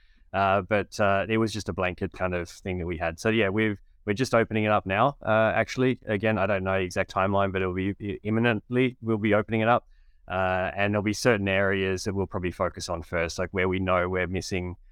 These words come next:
some sort of supply that, uh, we've got more demand for but don't have enough supply. So I don't think it'll be like a blanket, everything's gonna be open. Uh, but yes, we are opening up some, um, the, the, the,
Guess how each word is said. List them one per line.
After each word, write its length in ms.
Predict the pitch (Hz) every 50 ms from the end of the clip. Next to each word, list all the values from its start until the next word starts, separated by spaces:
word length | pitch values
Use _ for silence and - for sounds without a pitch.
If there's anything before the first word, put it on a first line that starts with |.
| - _ -
some 340 | - - - 107 92 92
sort 200 | 90 - 101 95
of 60 | 90 -
supply 560 | - 95 - - 92 90 87 85 87 87 90
that, 300 | 87 92 87 80 - 95
uh, 280 | 90 87 87 85 87 85
we've 180 | 95 95 85
got 140 | - 98 87
more 200 | 98 101 95 92
demand 380 | 87 95 90 90 87 87 92 -
for 160 | - 90 85
but 100 | 92 90
don't 200 | 85 87 87 85
have 140 | 90 90 -
enough 200 | 85 85 80 -
supply. 380 | - - - - 82 82 101
So 280 | 120 - - 101 90 90 - - - - - - - -
I 60 | 95
don't 200 | 98 95 95 87
think 160 | 104 98 92
it'll 160 | 98 98 92
be 200 | 90 98 92 90
like 180 | 95 92 90 -
a 80 | 101
blanket, 420 | 95 - 101 92 101 101 - 104 -
everything's 440 | 98 104 101 104 95 110 107 104 -
gonna 140 | - 104 104
be 160 | 98 107 101
open. 420 | 101 107 110 - 135 139 160 156
Uh, 300 | - - 95 95 90 87
but 140 | 85 82 92
yes, 260 | 95 92 82 78 -
we 100 | - 98
are 240 | 95 92 90 92 85
opening 300 | 87 85 - 90 87 85
up 140 | 85 87 -
some, 360 | - - 92 85 85 87 85 - - - - - - - -
um, 560 | - 90 87 85 85 87 87 85 85 85 87 85
the, 120 | 101 107 107
the, 280 | 101 107 101 90 85 78
the, 240 | - 92 87 85